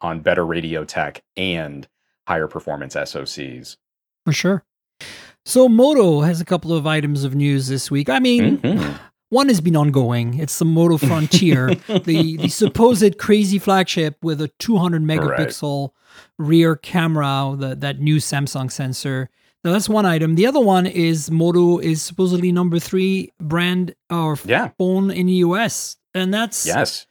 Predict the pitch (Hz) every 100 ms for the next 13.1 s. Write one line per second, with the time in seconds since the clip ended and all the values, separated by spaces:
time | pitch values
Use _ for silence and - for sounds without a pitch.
0 | _ 196 220 226 277 - 247 294 277 240
1 | 208 208 - 247 247 254 269 - 285 -
2 | 277 285 262 311 294 _ _ - _ -
3 | 269 302 - 359 330 277 - 220 - 233
4 | 202 180 - - _ _ _ - 285 -
5 | _ - 247 262 254 233 - _ 233 247
6 | 320 311 208 226 214 - 175 151 - 220
7 | 220 220 - _ - 202 254 214 262 277
8 | - 233 208 - 196 170 - - 196 175
9 | - - 180 170 156 160 151 - 147 147
10 | 185 - - 120 170 196 185 190 202 240
11 | 226 220 226 233 254 233 220 214 202 202
12 | - 196 190 180 170 165 175 175 175 170
13 | 175